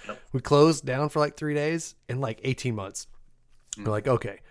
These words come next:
Speaker 2: we're going to Ocracoke. We're just gonna, we're gonna camp out, and we're just gonna hang out, ride bikes, and just drink beer on the beach and just hang out."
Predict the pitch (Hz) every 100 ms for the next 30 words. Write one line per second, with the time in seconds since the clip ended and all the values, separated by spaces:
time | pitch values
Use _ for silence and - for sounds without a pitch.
0 | _ _ _ _ 120 113 139 131 110 117
1 | - 110 104 113 107 - 101 98 120 110
2 | 98 - 143 131 123 117 110 - 110 95
3 | 110 113 139 120 110 127 127 113 120 110
4 | 104 107 98 90 - - 170 135 143 131
5 | 113 113 113 - 104 - 117 98